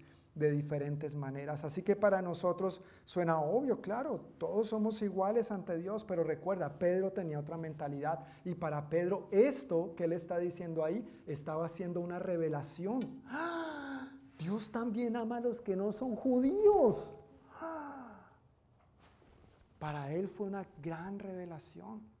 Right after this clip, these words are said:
Y a veces para nosotros, frente a algunas personas, también puede ser así. ¡Ah! Dios también ama a ese sinvergüenza. Sí, Dios también ama. Y a la sinvergüenza también. Y a los sinvergüencitas y a los sinvergüenzotas.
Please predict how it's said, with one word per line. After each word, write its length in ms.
Y 80
a 80
veces 260
para 240
nosotros, 640
frente 260
a 40
algunas 320
personas, 480
también 300
puede 280
ser 220
así. 360
¡Ah! 960
Dios 260
también 400
ama 200
a 20
ese 160
sinvergüenza. 960
Sí, 320
Dios 180
también 400
ama. 300
Y 100
a 60
la 140
sinvergüenza 680
también. 640
Y 60
a 60
los 160
sinvergüencitas 840
y 20
a 40
los 140
sinvergüenzotas. 920